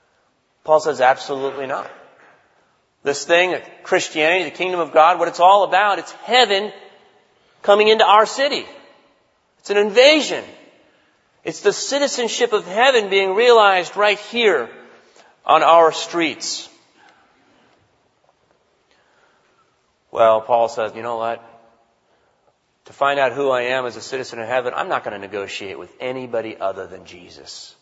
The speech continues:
Not negotiating with anybody else. Because Jesus Christ has given me infinite value. The very Son of God has offered His life for you. Every single one of us in this room has been valued by the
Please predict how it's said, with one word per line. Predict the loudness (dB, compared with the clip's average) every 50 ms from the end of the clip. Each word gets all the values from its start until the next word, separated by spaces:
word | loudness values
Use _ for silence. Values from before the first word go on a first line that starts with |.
| _ _ _ _ _ _ _ _ _ _ _ _ _ _ _ _ _ _ -6
Not | -6 -4 -4
negotiating | -2 -2 -2 -2 -2 -4 -10 -12 -12 -12 -14
with | -18 -20 _ -14
anybody | -12 -10 -10 -10 -8 -8 -8 -8 -6
else. | -6 -6 -8 -8 -10 -16 -20 -20 -20 _ _ _ _ _ _ _ _ _ _ _ _ _ _ _ _ _ _ _ _ -12
Because | -8 -2 0 0 -2 -2 -10 -20 -20 -20 -14
Jesus | -6 -4 -2 -2 0 -2 -4 -4
Christ | -4 -14 -12 -2 2 4 6 6 4 2 -2 -6 -10 -14 -16 -20 -20 -20 -20 _ _ _ _ _ _ -2
has | 2 4 4 4 2 -2 -12 -8
given | -4 -4 -2 -2 -2 -2
me | 0 0 0 0
infinite | -2 -4 -10 -8 -6 -4 -4 -4 -4 -2 -2 -2 -2 0
value. | 0 0 0 0 0 -2 -4 -8 -10 -12 -16 -20 -14 -12
The | -2
very | 4 6 6 6
Son | 4 2 0 0 2 2 2
of | 0 2
God | 2 4 4 2 0
has | 0 -2
offered | 0 0 0 0 0 -2 -4
His | -4 -4 -4
life | -2 0 0 0 -2
for | -4 -8 -10
you. | -8 -6 -8 -8
Every | -8 -6 -2 -2 -2 -2 -2 -6
single | -4 -4 -4 0 0 0
one | 2 2 0 0
of | 0 0
us | -2 -2 -4
in | -8 -6
this | -6 -8 -8 -8
room | -6 -6 -4 -6 -6 -10 -18 -20 -20 -12 -6
has | -6 -4 -4
been | -4 -8 -8 -4
valued | 0 0 2 2 2 0 0 -4 -10 -2
by | 0 0 2
the | 2 0 -2 -4